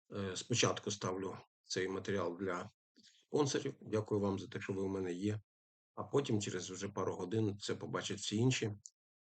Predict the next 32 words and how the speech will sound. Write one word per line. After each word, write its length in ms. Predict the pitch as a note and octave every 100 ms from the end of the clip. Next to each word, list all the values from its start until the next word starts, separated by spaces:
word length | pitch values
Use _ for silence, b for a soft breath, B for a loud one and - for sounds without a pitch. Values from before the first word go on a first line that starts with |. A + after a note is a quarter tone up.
| _ -
Таким 260 | G#2+ G#2+
чином, 480 | G#2+ A#2+ A2+ G2+ - - - -
якщо 300 | F#2 - G2+
ви 220 | F#2 -
не 140 | F#2+ F2+
спонсори 520 | - F2+ F2+ F#2 F2+
зараз 300 | F#2 F2+ -
це 100 | -
бачите, 400 | A2 B2+ - -
значить, 280 | F2+ F2+ - _
пару 180 | G#2 G2
годин 260 | F#2 F2+ F2+
вже 160 | -
минуло. 460 | F2 D#2+ D2 - - _ _ _ _ _ _ _ _ -
Тема 240 | D#3+ D3
сьогодні 260 | B2+ G#2 G#2+
дуже 240 | G#2+ G#2+
важлива 460 | G2+ G#2 A#2+ A#2 G2
і 20 |
дуже 240 | F#2+ G2
актуальна. 600 | F#2 - E2+ E2 E2 - - -
Це 120 | -
не, 120 | C#3 A2 - _ -
не 140 | C3
просто 300 | C3+ - B2
тому, 240 | G#2+ A2 G2+
що 140 | G#2
ми 100 | G2
будемо 220 | F#2+ G2
говорити 360 | F#2+ F#2+ G2 G2+ G2+
про 320 | G2+ F#2 F#2 _ _ _ -
Каховську 520 | G#2 G#2 - -